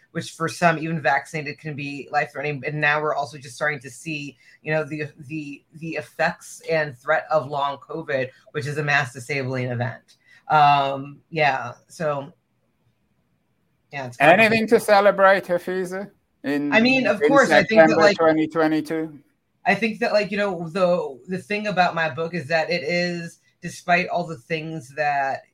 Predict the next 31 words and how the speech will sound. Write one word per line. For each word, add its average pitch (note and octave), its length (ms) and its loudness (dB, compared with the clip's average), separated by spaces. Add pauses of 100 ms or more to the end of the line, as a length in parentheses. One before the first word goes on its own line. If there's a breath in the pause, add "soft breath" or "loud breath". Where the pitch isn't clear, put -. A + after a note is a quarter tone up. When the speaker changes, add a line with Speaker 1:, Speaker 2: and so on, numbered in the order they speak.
Speaker 1:
you D#3+ 140 -8
know, D3 200 -4
we're C#3+ 600 -6 (840)
up E3 200 -4
against, C#3+ 800 -6
it F3+ 140 -6
is E3+ 240 -6
a - 20 -8
very D#3+ 240 -2
celebratory C#3 800 -8
book D3+ 180 -8
and C3+ 160 -10
ends C3+ 240 -10
in C#3 100 -14
joy, D3+ 240 -6
because D3 360 -8 (280 soft breath)
I D#3+ 100 0
think F3+ 200 -4
one F3 140 0
of E3 80 -2
the E3 100 0
most D#3+ 460 -4
amazing D3+ 420 -4
things D3+ 240 -8
I, C#3+ 160 -2 (400)
I D#3 120 0
kind D3+ 260 -4
of C3+ 160 -6
experienced D#3+ 720 -8 (320 soft breath)
and D3+ 520 2 (280)
learned F3+ 460 -4